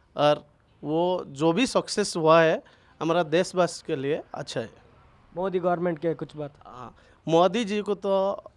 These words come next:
Speaker 1: अच्छा बोलूँगा, इसलिए वो जब प्राइम मिनिस्टर आया है,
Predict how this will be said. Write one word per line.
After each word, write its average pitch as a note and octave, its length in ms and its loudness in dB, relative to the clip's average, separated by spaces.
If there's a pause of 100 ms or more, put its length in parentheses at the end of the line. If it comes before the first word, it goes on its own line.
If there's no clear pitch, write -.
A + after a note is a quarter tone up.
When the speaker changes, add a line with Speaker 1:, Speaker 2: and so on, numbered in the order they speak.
(480)
Speaker 1:
अच्छा C#3+ 300 0
बोलूँगा, F3 400 -2 (300)
इसलिए D#3+ 420 -4
वो D#3 160 -4
जब D3 380 -2 (260)
प्राइम D3 260 0
मिनिस्टर D#3+ 480 -4
आया C3+ 260 0
है, C3 180 -4